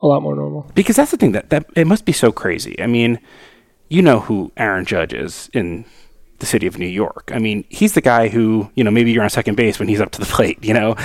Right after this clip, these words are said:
Speaker 2: Gerrit Cole is the guy who's on the mound when you're playing shortstop. I, I, that's surreal.
Speaker 1: Yeah, definitely. And I think that's kind of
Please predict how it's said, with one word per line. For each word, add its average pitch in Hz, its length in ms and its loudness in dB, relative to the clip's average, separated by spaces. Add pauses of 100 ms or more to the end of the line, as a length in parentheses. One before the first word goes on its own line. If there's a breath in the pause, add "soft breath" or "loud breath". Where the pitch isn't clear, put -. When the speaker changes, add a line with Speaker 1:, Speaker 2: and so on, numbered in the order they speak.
(160 loud breath)
Speaker 2:
Gerrit 170 240 4
Cole 120 300 4
is 107 80 0
the 113 80 -2
guy 110 180 6
who's 113 240 0
on 117 120 2
the 101 60 0
mound 113 460 2
when 113 100 0
you're 110 80 0
playing 107 240 -2
shortstop. - 640 0
I, - 60 -2
I, - 200 -8 (200)
that's 175 360 0
surreal. - 500 -2
Speaker 1:
Yeah, 135 340 6 (200)
definitely. 147 460 2 (500 soft breath)
And 180 80 8
I 180 60 10
think 190 200 6
that's - 380 6
kind 160 220 4
of 143 260 4